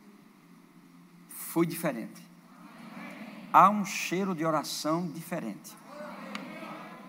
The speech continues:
Eu tenho a impressão que vocês estão orando mais.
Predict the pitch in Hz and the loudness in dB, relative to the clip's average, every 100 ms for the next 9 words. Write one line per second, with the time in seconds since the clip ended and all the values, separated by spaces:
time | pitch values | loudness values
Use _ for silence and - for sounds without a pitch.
0 | - - - - - 135 131 143 165 160 | -16 -16 -18 -20 -8 -4 -2 2 0 0
1 | 139 - 147 147 - 147 135 143 127 101 | -2 -2 -4 -4 -2 0 0 0 -2 -4
2 | 92 - | -8 -14